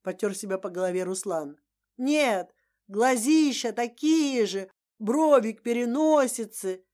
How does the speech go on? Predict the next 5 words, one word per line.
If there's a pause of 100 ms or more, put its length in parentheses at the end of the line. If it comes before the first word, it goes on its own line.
когда
злишься», (360)
засмеялась
Вера
Ильинична.